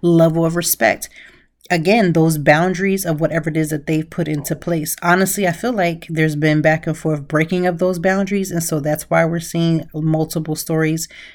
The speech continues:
in addition to this being a big promotion for the book. To be honest with you, it's a great marketing tool, even if they really are not as solid, but they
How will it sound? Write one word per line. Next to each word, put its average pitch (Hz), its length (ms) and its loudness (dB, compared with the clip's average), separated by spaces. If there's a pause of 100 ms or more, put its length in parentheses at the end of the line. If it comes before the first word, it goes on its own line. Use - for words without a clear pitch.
(140)
in 165 80 0
addition 160 340 0
to 165 120 -2
this 156 300 -2
being 156 340 0
a 156 80 -4
big 165 320 -2
promotion 156 460 0
for 160 100 -6
the 147 140 -6
book. 165 340 -4 (560)
To 170 120 -2
be 165 120 2
honest 175 260 2
with 190 160 -4
you, 185 140 0
it's 165 140 -4
a - 20 -4
great 156 260 0
marketing 156 460 0
tool, 175 340 -2
even 170 280 0
if 165 120 -2
they 156 200 2
really 151 440 0
are 151 260 0
not 156 260 0
as 156 160 -2
solid, 156 420 -2
but 151 220 -2
they 151 280 -2